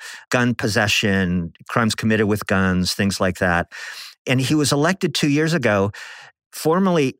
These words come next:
of the public defender's office. So his sort of frame of mind, especially according to his critics, is, "We basically have a prosecutor who's a public defender." And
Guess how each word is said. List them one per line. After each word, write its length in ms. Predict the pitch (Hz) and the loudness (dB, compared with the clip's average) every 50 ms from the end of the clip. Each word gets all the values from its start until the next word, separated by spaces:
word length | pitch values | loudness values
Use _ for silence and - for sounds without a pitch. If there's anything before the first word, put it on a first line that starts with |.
| - | -2
of 160 | - 135 120 127 | 0 0 2 0
the 80 | 127 | -2
public 400 | 101 - - 135 120 131 117 - | -2 0 -2 0 0 0 -2 -2
defender's 580 | - 113 - - 170 170 170 151 135 113 98 101 | -4 -4 -2 -2 -2 0 0 0 0 0 0 0
office. 600 | 87 76 73 - - - - - - - - - _ | -2 -2 -2 -4 -8 -10 -8 -6 -6 -6 -6 -8 _
So 300 | - - 147 127 117 107 - - - - - - - - _ | -4 -2 0 0 0 -2 -4 -10 -16 -18 -20 -20 -20 -20 _
his 240 | - 175 175 175 - | -2 0 0 0 2
sort 160 | - 220 160 | 2 2 0
of 120 | 127 107 - | 0 -2 -4
frame 340 | - - 170 165 160 156 | -4 -2 -2 0 0 0
of 120 | 135 117 113 | 0 0 0
mind, 760 | 117 110 117 131 131 139 127 104 95 92 87 90 95 113 120 - _ _ - | 0 2 2 2 2 2 2 2 0 0 -2 -2 -4 -6 -8 -12 _ _ -8
especially 540 | - - - - 185 202 190 - - 107 | -6 -4 -2 -2 0 0 0 0 0 -2
according 340 | 104 98 - - 110 107 101 92 | -2 -2 -2 -2 0 0 2 0
to 80 | 90 | 0
his 140 | 87 85 - | 0 -2 -4
critics, 520 | - - - 135 120 101 90 - - - | -6 -4 -2 0 0 0 0 -2 -2 -2
is, 240 | 107 95 95 87 - - - - - - - - - - - - | 0 0 0 -2 -4 -8 -14 -18 -20 -20 -20 -20 -20 -20 -6 -4
"We 80 | 135 131 | -2 0
basically 460 | 117 175 185 - - 165 - 143 123 | 0 0 0 0 0 0 0 0 0
have 120 | 113 107 | 0 0
a 40 | 113 | -2
prosecutor 680 | - - 139 123 123 - - 101 - - 107 98 98 | -2 0 0 0 0 0 -2 -4 -4 -2 0 0 0
who's 120 | 104 98 95 | 0 -2 -2
a 60 | 101 | -4
public 320 | - - 107 92 92 - | -4 -2 -2 -2 -2 -4
defender." 480 | - 98 - - 110 98 90 - - - - _ _ _ _ - - - - - - - - _ _ _ - | -6 -6 -4 -2 -2 -2 -2 -4 -8 -12 -18 _ _ _ _ -20 -18 -18 -18 -18 -20 -20 -20 _ _ _ -2
And 420 | 123 117 110 107 104 101 101 95 | 0 2 2 2 2 2 0 -2